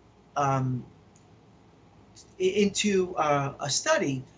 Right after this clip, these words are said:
what was going on with the kids in my program. Now, it wasn't anything new that people hadn't done before, but in terms of the populations of kids I was using,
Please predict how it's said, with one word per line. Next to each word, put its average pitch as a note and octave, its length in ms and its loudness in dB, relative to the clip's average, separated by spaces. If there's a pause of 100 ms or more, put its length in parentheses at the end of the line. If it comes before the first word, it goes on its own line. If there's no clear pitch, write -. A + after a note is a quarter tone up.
(200)
what G3 180 2
was G#3 140 0
going G3 300 2
on F3 380 -4
with D3 240 -10
the D3 240 -12 (140)
kids G3+ 300 -2
in E3 60 -6
my D3+ 140 -2
program. D3 580 0 (240)
Now, G3 140 4
it G#3+ 120 2
wasn't A#3+ 480 -2
anything G3 520 -2
new F#3+ 260 2
that C#3+ 160 0
people F#3 280 -8
hadn't D3 280 -4
done D3 200 -2
before, C3+ 640 2 (480)
but E3+ 260 2 (360)
in E3+ 160 -8
terms G#3+ 340 2
of E3+ 180 -2 (280)
the E3 80 -6
populations G3 840 0
of E3 140 -4
kids G#3 300 0
I D#3+ 100 2
was C#3 260 -2
using, B2+ 460 -2